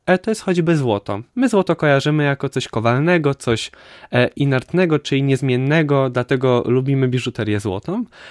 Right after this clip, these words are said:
Jednocześnie, kiedy wykorzystamy złoto w skali nano,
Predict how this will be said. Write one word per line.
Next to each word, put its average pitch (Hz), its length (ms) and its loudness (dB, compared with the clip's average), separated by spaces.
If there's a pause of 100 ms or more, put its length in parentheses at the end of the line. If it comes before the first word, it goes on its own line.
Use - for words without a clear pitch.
(220)
Jednocześnie, 160 520 0
kiedy 156 220 2
wykorzystamy 147 720 0
złoto 139 280 -2
w - 60 -14
skali 123 300 -4
nano, 117 520 -2